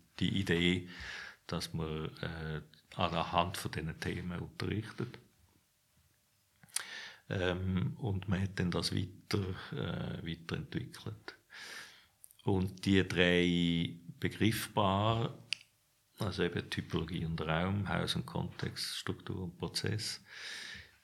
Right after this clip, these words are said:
die probieren eigentlich so eben das Gerüst zu bilden, äh, zu den Fragen, wo man in,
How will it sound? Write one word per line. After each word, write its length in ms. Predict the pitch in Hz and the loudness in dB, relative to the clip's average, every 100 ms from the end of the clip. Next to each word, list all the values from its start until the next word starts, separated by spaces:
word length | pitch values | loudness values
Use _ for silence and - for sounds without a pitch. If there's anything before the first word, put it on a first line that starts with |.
| _ _ - | _ _ 4
die 240 | 98 104 | 8 8
probieren 880 | - - - - - 98 104 98 98 | 6 -2 -6 0 4 6 8 10 8
eigentlich 520 | 95 92 92 87 85 | 6 4 4 4 4
so 300 | - 87 85 | 4 6 6
eben 280 | 92 90 85 | 6 6 6
das 200 | - - | 4 2
Gerüst 360 | 98 107 104 - | 6 8 6 2
zu 100 | - | 2
bilden, 640 | 98 92 95 92 101 98 - - _ _ _ _ - - - _ | 4 4 2 2 2 0 -2 -14 _ _ _ _ -20 -20 -20 _
äh, 580 | 170 104 87 90 92 - - - | -4 -2 -2 -2 -4 -4 -8 -12
zu 220 | - 98 | -6 -2
den 280 | 95 95 98 | 0 0 -2
Fragen, 500 | 98 90 90 95 90 | -2 -2 -2 -2 -2
wo 120 | 87 | 0
man 240 | 87 87 87 | 2 0 -2
in, 500 | 90 85 82 - | -4 -2 -2 -2